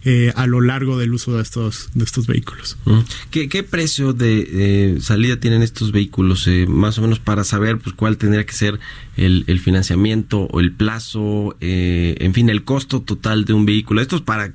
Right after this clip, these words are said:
Speaker 2: no sé, digo, si igual alguien está escuchándonos, si tiene, eh, alguno de estos servicios o, o, o es uno de sus socios, eh, ¿qué, qué facilidades tendría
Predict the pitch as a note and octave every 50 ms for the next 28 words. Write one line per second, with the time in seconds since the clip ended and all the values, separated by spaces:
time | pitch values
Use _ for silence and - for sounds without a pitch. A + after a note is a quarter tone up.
0 | - - - - - A2 A2 - C3 B2 G#2+ F#2 F#2 F2+ F2 F#2 F#2+ F#2+ G#2 A2
1 | A2+ A#2 G#2+ G2 F#2+ - - - A2 A2+ A2 - - F#2+ - - G2 F#2 A#2+ A2+
2 | A2+ A#2 A2+ A2 G#2 - - F#2 - - G#2 G#2 G#2 A2 G#2 G2+ - - - -
3 | - - - - - F2+ F2 - - F#2 F#2+ G2 G#2+ G#2+ A2 G#2 G#2 - - G#2
4 | - - G2 G2 G#2+ B2 C3+ C3 C3 - A#2 G#2 - F2+ F2+ F2 - - - F2
5 | D#2+ A1 D2+ F2+ F#2+ G2 G2+ - - - G2+ G2+ F#2+ F#2+ F#2 F2+ - F#2 F2 -
6 | G#2+ G#2 G#2 A2+ A2+ G#2+ - - - - - - - - - F2+ F2+ F2+ F2+ E2+
7 | - - - - G#2+ G#2+ - - - - - A2+ A2+ A2+ A2 - A2 A2 - -
8 | G#2 G2 G2 F#2 G2+ G2 G2+ G2+ - - F#2+ F2+ F#2 F#2 F#2 G2 F#2+ F2+ E2